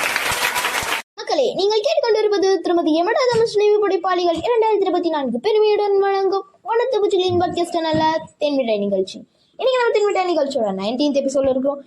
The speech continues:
இன்னைக்கு நிறைய குழந்தைகள் கதை சொல்ல வந்திருக்காங்க. அது மட்டும் இல்லாம இன்னைக்கு என்ன ஸ்பெஷல்னா, ஒவ்வொரு கதைக்கு முன்னாடி ஒரு குவாட் சொல்லுவேன். ஓகே, இப்ப அடுத்ததாக கதை சொல்றது யார் தெரியுமா? நம்ம நாகர்கோயில் செயின்ட் ஆண்டனி ஸ்கூல்ல ஆறாம் வகுப்பு படிக்கும் சானு. நம்ம சானுவோட கதையை கேட்கறதுக்கு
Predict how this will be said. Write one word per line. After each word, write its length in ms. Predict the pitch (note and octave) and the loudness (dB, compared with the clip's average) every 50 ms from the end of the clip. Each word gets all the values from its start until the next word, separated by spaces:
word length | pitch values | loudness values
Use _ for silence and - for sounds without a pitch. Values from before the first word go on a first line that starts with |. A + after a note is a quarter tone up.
| _ _ | _ _
இன்னைக்கு 180 | - G#4+ G#4+ A#4 | 0 2 2 4
நிறைய 300 | B4 C#5 D#5 C#5+ C5+ A#4+ | 4 2 2 2 2 2
குழந்தைகள் 360 | A4 G#4 G4+ G4 F4+ F4 E4 | 2 0 2 2 2 0 0
கதை 140 | E4 D4 D4+ | 0 0 0
சொல்ல 200 | D4+ D4+ C#4 C4 | 0 0 0 0
வந்திருக்காங்க. 380 | B3+ B3 A#3 A#3 G#3+ G3+ F#3 F#3 - - - | 0 0 -2 -2 -2 -4 -4 -8 -10 -6 -2
அது 160 | - A4 B4 | 0 2 2
மட்டும் 120 | B4+ B4 B4+ | 2 2 2
இல்லாம 240 | F#4 E4+ E4 E4 | 2 2 2 0
இன்னைக்கு 220 | E4 E4 F4+ F#4 G#4 | 0 0 0 0 2
என்ன 120 | C5 C#5+ C5 A#4+ - | 2 2 0 0 0
ஸ்பெஷல்னா, 540 | E4+ D#4 E4 D4 C4+ B3+ B3 B3 C4 C4+ D#4 - - - - _ _ | -2 0 0 0 0 0 0 0 0 -2 -4 -8 -14 -20 -20 _ _
ஒவ்வொரு 340 | - F#4 B4 B4 B4 B4 A#4 | -2 0 0 2 2 2 4
கதைக்கு 300 | - F4 D4 D#4 C4 B3+ | 4 2 2 2 2 2
முன்னாடி 220 | B3 A#3 C4 G4+ | 2 2 2 4
ஒரு 160 | A#4 A4 D#4+ D4 | 4 2 2 0
குவாட் 280 | B3+ C4 A#3+ A#3 A#3 - | 0 0 0 0 0 -2
சொல்லுவேன். 260 | - B3 G3+ G3 G3+ - - _ | -2 -2 -2 -2 -4 -8 -6 _
ஓகே, 320 | - D#4 C#4 - - - - - | -2 -2 -2 -2 -6 -6 -8 -6
இப்ப 160 | D#4 D4 F#4+ | -2 0 0
அடுத்ததாக 340 | G4+ - - G#4 G4+ G4 F#4+ | 0 0 0 2 2 2 2
கதை 180 | E4+ E4+ E4+ | 2 0 -2
சொல்றது 340 | E4+ E4+ D#4 D4+ C#4+ C4+ C4 | 0 0 0 0 0 0 0
யார் 200 | B3+ B3 C4+ C#4 | 0 0 0 0
தெரியுமா? 360 | C#4+ C#4+ D4 D4 D4+ E4 F4+ F4+ - _ _ _ _ _ | 0 0 0 0 0 -2 -4 -6 -10 _ _ _ _ _
நம்ம 160 | - E4 F4 F#4+ | -2 0 0 2
நாகர்கோயில் 580 | G#4 A4+ A#4 A#4 G4+ E4+ - C4+ B3+ C4+ C4 | 2 2 2 2 2 2 2 2 2 2 2
செயின்ட் 260 | B3+ D4 D4 C4 - C#4 E4 F#4+ | 0 -2 -2 -2 -4 -4 -2 0
ஆண்டனி 240 | G#4 G4+ F#4 E4+ D#4 E4 - | 0 2 2 2 0 0 0
ஸ்கூல்ல 200 | C#4+ C4 B3 A#3+ | 0 0 2 0
ஆறாம் 400 | B3 - - - G#4 G4 F4+ D#4 | 0 0 0 0 0 0 0 0
வகுப்பு 220 | C#4+ C4+ B3+ B3 | 0 0 0 0
படிக்கும் 480 | A#3 A3 G#3+ G#3 G#3 G#3+ F#4+ C5 G#4+ - | 0 0 0 0 0 -2 -2 -2 -2 -2
சானு. 380 | - C4+ A#3 A3+ G#3+ G3+ - - - - - - | -2 -2 0 0 -2 -4 -6 -10 -14 -20 -8 -4
நம்ம 180 | E4 F4+ G4 | -2 -2 0
சானுவோட 480 | G4+ G#4 A#4+ C5+ D5+ C#5 A#4 F4+ C#4+ B3+ | 0 0 0 2 2 2 2 2 0 0
கதையை 320 | B3+ A#3 A3+ A#3+ A3 A3 | 0 2 2 2 2 2
கேட்கறதுக்கு 380 | A3 A#3 A#3 A#3+ B3+ B3+ B3 | 0 0 2 2 2 2 2